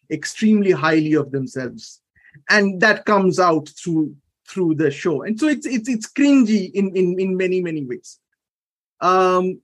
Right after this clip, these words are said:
for those of you who have seen season one and haven't seen season two, here's my advice: don't.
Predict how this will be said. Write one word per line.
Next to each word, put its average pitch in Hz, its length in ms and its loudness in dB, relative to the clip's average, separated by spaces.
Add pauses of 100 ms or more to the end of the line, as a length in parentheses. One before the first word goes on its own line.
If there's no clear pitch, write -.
for 220 100 2
those 277 260 2
of 330 140 -2
you 294 120 2
who 302 40 4
have 254 120 0
seen 302 360 0
season 240 480 -4
one 208 200 -2
and 190 120 -6
haven't 202 440 -2
seen 233 280 -2
season 226 420 0
two, 247 160 -2
here's 240 220 -2
my 247 140 -2
advice: 165 400 0
don't. 139 340 -4